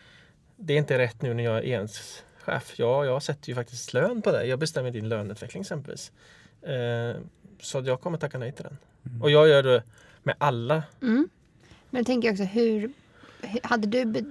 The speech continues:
Speaker 3: bedömt liksom, hade en accepterande av en vänförfrågan och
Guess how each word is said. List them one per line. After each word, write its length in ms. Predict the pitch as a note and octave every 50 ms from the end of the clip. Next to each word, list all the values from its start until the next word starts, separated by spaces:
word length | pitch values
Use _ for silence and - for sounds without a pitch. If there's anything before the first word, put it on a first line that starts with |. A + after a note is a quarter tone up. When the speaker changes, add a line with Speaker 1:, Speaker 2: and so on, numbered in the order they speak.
| D4
Speaker 3:
bedömt 600 | B3+ F#3+ - A#3 F#3+ G3 B3 C4+ C#4 B3 A3+ -
liksom, 760 | G#3+ G#3+ - - A3 G3+ G#3 G3+ G#3 G#3 G#3+ A#3 A#3 A#3+ A#3 - _ - - - _ _ _ _ _ _
hade 360 | - A#3+ B3 G#3+ G#3+ A#3+ A#3 - - - _ - - _ - G#3 - A3 - _ _ _ _ _ _ _ _ _ _ _ _ _ - _ _ _
en 160 | - A#3 A#3
accepterande 440 | A3+ G#3+ - A#3 - - B3+ B3+ B3
av 80 | A#3 A3
en 60 | G#3+
vänförfrågan 460 | G#3+ G#3 G3 - - G#3 G3+ G#3 G#3
och 60 | G#3